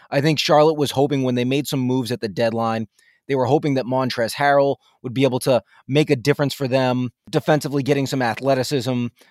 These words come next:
but it hasn't really translated on the court. Both teams are playing really well coming into this game. The Hornets went eleven and four down the stretch. The Hawks were twelve and five their last seventeen. But Atlanta, similar to the last game,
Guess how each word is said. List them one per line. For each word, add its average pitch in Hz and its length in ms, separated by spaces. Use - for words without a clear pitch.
but 131 100
it 127 80
hasn't 143 360
really 131 160
translated 117 720
on 110 160
the 98 80
court. 127 400
Both 226 220
teams 175 220
are 143 100
playing 160 420
really 147 180
well 123 560
coming 131 300
into 139 240
this 143 180
game. 165 300
The 123 80
Hornets 143 340
went 139 160
eleven 139 320
and 131 100
four 139 200
down 127 160
the 123 40
stretch. 120 460
The 120 60
Hawks 147 280
were 123 140
twelve 139 300
and 117 120
five 120 260
their 117 120
last 117 300
seventeen. 135 720
But 165 220
Atlanta, 147 460
similar 180 420
to 165 100
the 147 100
last 165 320
game, 107 320